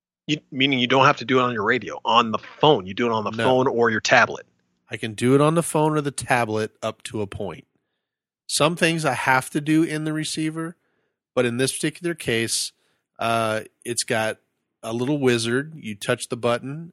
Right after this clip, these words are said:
Speaker 2: and it says, "What, what kind of airplane do you have?" And you set your airplane up. You set up your control surfaces. You set up your type, whether it's a V tail or a regular tail or two servos or one servo.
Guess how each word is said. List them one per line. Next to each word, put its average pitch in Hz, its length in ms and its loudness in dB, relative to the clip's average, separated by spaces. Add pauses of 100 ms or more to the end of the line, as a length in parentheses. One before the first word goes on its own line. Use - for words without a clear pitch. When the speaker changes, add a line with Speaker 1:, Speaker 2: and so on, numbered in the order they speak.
(100)
Speaker 2:
and 110 160 -10
it 107 120 -8
says, 113 420 -4
"What, 107 320 -6
what 110 140 -12
kind 131 180 -8
of 135 40 -6
airplane 151 280 -6
do 101 80 -6
you 92 80 -6
have?" 82 240 -6
And 98 80 -8
you 120 100 -6
set - 340 0
your 131 140 -4
airplane 131 380 -4
up. 85 180 -12
You 92 60 -14
set 110 240 -4
up 95 200 -8 (560)
your 101 220 -4 (100)
control 117 420 -4
surfaces. 147 880 -6 (440)
You 104 100 -12
set 113 320 -4
up 107 300 -4
your 101 640 -6 (840)
type, 113 460 -4
whether 110 260 -4
it's 104 220 -6
a 92 220 -8
V 120 260 -6
tail 113 440 -4
or 104 220 -8
a 87 80 -12
regular 113 380 -6
tail 117 420 -6
or 92 80 -8
two - 240 -6
servos 117 560 -6
or 92 100 -12
one 120 260 -8
servo. 117 580 -6